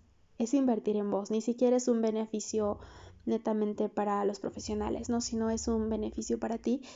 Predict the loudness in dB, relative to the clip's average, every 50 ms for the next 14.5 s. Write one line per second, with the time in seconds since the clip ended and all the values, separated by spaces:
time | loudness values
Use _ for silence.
0 | -20 -20 -20 _ _ _ 2 4 4 4 4 2 2 4 4 4 4 4 2 0
1 | 0 2 2 2 2 2 0 -2 -2 -2 -2 -2 0 2 2 4 4 4 4 2
2 | 2 2 2 0 -2 -2 0 0 0 2 2 2 2 0 0 -4 -2 0 0 0
3 | 2 2 0 0 0 0 0 -2 -2 -2 -2 -2 -2 -4 -4 -4 -4 -2 0 0
4 | 0 0 0 0 0 -2 -2 -2 -2 -2 -2 0 0 2 2 4 4 2 2 0
5 | 0 -2 -4 -8 -8 -10 -8 -2 0 2 4 4 6 4 4 4 4 2 2 0
6 | -2 -8 -20 -20 -20 -20 -20 -20 -20 -20 -20 -20 -20 -20 _ _ _ _ _ _
7 | -20 -20 _ _ _ _ _ _ 2 4 6 6 8 8 8 8 6 6 6 6
8 | 6 6 6 4 2 2 2 2 2 2 2 0 -2 -4 -4 -4 -2 0 0 2
9 | 2 2 0 0 -2 -6 -10 -10 -10 -10 -10 -12 -8 -2 2 4 4 4 6 4
10 | 4 4 2 2 2 2 0 -2 -4 -6 -4 -2 0 2 2 2 2 2 2 0
11 | -2 -2 0 0 2 2 0 0 0 0 0 2 2 0 -4 -6 -8 -10 -10 -8
12 | -2 2 4 4 4 4 2 0 0 -2 -2 -2 -4 -8 -18 -20 -20 -20 -20 -20
13 | _ _ _ _ _ _ _ _ _ _ _ _ _ _ _ _ 2 4 4 6
14 | 6 4 4 4 2 2 0 -2 -4 -6